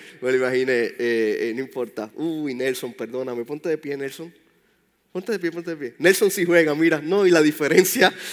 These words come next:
<laughs> sí, co-, las apariencias engañan. Mírame a mí, o sea, a mí me encanta el baloncesto. No significa que soy bueno, significa que me, me gusta jugarlo, ¿no?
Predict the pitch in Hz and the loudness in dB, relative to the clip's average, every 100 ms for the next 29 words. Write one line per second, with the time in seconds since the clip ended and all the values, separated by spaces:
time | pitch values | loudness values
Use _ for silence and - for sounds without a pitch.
0 | - - - - - _ _ - - 233 | -14 -20 -20 -20 -20 _ _ -8 -8 -6
1 | - 196 190 202 185 151 156 202 214 247 | 2 6 8 6 4 2 4 6 6 6
2 | 311 320 330 247 175 - - 160 214 247 | 4 4 2 0 -4 -14 4 8 8 6
3 | 247 285 247 190 180 - - - 175 262 | 2 2 2 4 4 2 -10 2 4 4
4 | 269 214 254 254 220 160 160 156 139 - | 2 4 4 4 2 4 2 4 2 2
5 | 156 220 277 285 240 262 208 - 160 160 | 2 4 4 0 2 2 2 2 2 4
6 | 185 156 143 135 156 190 185 156 143 117 | 4 2 -2 0 2 2 2 0 0 -4
7 | 120 117 170 - 185 147 147 135 113 123 | -4 -2 -2 0 -2 2 2 2 -2 -2
8 | 175 | -4